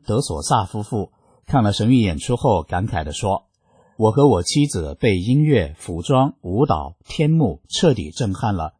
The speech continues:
这是一件非常有启迪性、非常丰富的艺术杰作。”约翰·盖林先生是一家有七十五年历史的美国保险代理公司的老板，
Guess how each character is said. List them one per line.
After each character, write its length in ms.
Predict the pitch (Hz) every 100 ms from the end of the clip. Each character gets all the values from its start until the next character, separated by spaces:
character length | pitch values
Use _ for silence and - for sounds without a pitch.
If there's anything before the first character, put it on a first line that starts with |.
| _ _ _ -
这 160 | 147
是 140 | 123 123
一 120 | 101
件 220 | 123 101
非 200 | - 160
常 200 | - 104
有 180 | 104 131
启 240 | - 87
迪 200 | 73 85
性、 320 | 98 135 95 _ _
非 200 | - 160
常 220 | - 82 80
丰 260 | 151 156
富 200 | 151 110
的 140 | 90 92
艺 160 | 113
术 220 | 95 82
杰 180 | - 69
作。” 320 | 76 110 - _ _ _ _ _ _ _ _ _ _ _
约 160 | 156 160
翰· 200 | 165 131
盖 180 | 160 143
林 180 | 87 90
先 200 | 139 135
生 240 | 120 82 - _ _
是 180 | - 123
一 140 | 107
家 260 | 107 113 113
有 240 | 95 85
七 220 | - 170
十 100 | 156
五 160 | 151 92
年 220 | 76 104
历 100 | 139
史 220 | - 85
的 180 | 80 90
美 240 | 87 90
国 220 | 71 95 110
保 200 | 92 139
险 220 | 85 76
代 180 | 139 117
理 120 | -
公 180 | 113 123
司 140 | 139
的 140 | 123
老 180 | 78 90
板， 180 | 101